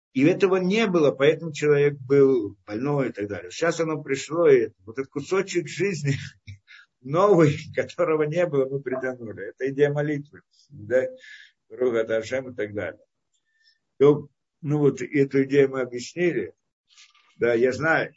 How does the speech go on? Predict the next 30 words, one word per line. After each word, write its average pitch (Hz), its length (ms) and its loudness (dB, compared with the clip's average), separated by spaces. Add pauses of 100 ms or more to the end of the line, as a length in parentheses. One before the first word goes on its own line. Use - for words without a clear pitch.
(100)
И 180 120 2
немножко 220 440 4
сложно, 180 480 4
может 180 200 -4
быть, 180 120 -4
как-то, 175 340 2
да, 170 240 4
но 160 480 2
вот, 147 280 0 (120)
э, 135 540 8
я 151 160 0
не 180 80 -4
знаю, 185 260 2
подумаю, 170 400 2
что 151 100 -2
дальше 160 360 0
я 143 600 2
как 127 140 -4
бы, - 640 -14
ну, 143 100 -2
перепрыгну 139 640 0
через 131 320 2
еще 147 280 -2
несколько 139 460 -2
понятий. 117 520 -6
Или 139 140 2
нет, 147 340 2
или 139 140 0
мы 139 160 -2
зайдем. 139 480 0